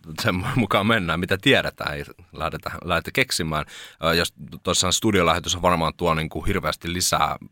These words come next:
elementtejä johtuen siitä, että siellä on va-, sanotaan vaikka pari asiantuntijaa paikalla. Hei-, heidän luonaan käydään, sitten voidaan käydä ehkä vähän selostamassa, sitten mennään jään tasolle haastatteluihin ja nämä kuuluvat sitten varmasti niinku normipeliinkin, mutta hirveästi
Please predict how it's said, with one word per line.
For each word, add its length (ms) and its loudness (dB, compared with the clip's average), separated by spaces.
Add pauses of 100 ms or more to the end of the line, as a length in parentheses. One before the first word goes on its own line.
(200)
elementtejä 580 -2
johtuen 380 -2
siitä, 300 -2
että 200 -10 (540)
siellä 240 0
on 200 -2
va-, 340 -14
sanotaan 500 -2
vaikka 200 -2
pari 200 0
asiantuntijaa 720 0
paikalla. 540 -2 (520)
Hei-, 180 2 (100)
heidän 300 0 (180)
luonaan 360 2
käydään, 420 0
sitten 240 -6
voidaan 260 0
käydä 220 -2
ehkä 200 -6
vähän 120 -6
selostamassa, 680 -4
sitten 180 -10
mennään 260 -6
jään 220 0
tasolle 340 -6
haastatteluihin 840 -2
ja 180 -10
nämä 260 -8
kuuluvat 300 -2
sitten 260 -6
varmasti 340 -2
niinku 260 -6 (200)
normipeliinkin, 760 0
mutta 220 -10 (340)
hirveästi 400 0